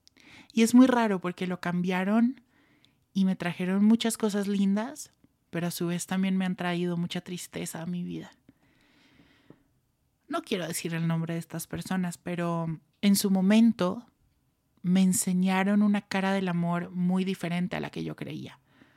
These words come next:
Me enseñaron también a que los sueños también se pueden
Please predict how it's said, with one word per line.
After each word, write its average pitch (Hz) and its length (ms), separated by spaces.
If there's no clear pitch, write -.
Me 190 100
enseñaron 180 640
también 190 680
a 190 140
que 185 240
los 175 180
sueños 185 500
también 175 360
se - 140
pueden 190 640